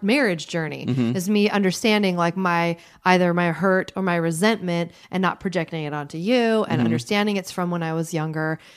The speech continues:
Speaker 1: and, uh, whatever. Like,
Speaker 2: So and a really helpful tool, as I've talked about it before, is the process of reparenting. And I'm thinking that I would love to do, like, a guided kind of meditation of reparenting. And it is,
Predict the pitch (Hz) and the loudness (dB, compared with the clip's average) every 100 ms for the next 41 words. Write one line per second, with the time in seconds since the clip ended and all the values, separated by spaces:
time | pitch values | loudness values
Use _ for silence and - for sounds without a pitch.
0 | - 170 165 - 160 180 170 151 131 143 | -8 -4 -4 -4 -6 -2 0 0 -4 -8
1 | - 165 - - - 139 127 123 123 - | -6 -6 -6 -6 6 10 10 10 6 0
2 | - - _ _ _ _ - 131 123 117 | -14 -20 _ _ _ _ 2 6 8 10
3 | 131 143 123 131 135 113 - 147 127 - | 10 10 10 8 6 4 6 8 8 6
4 | 113 113 104 117 113 107 104 - - 185 | 4 4 6 4 4 2 0 2 6 8
5 | 135 - 120 120 120 - 113 113 113 - | 8 6 6 4 4 2 4 4 2 -2
6 | - - 131 120 - 113 - 107 113 117 | -14 0 6 6 6 4 4 4 4 4
7 | 123 110 107 101 107 - - - - 107 | 6 4 4 2 0 -6 -20 -10 0 0
8 | - 165 185 170 117 110 107 113 120 123 | 4 6 6 6 6 6 6 6 8 6
9 | 120 113 113 110 107 104 101 107 101 110 | 2 4 6 6 4 0 0 4 6 8
10 | 113 117 - - - - 104 107 110 107 | 6 2 -10 -20 -14 -2 0 2 4 4
11 | - 117 - 123 120 - - 120 110 107 | 4 4 4 2 0 -4 0 2 2 2
12 | 123 120 135 131 131 131 127 127 110 113 | 2 4 4 4 4 2 2 0 2 4
13 | 107 104 - - 131 123 113 98 | 4 2 -2 0 2 2 0 -2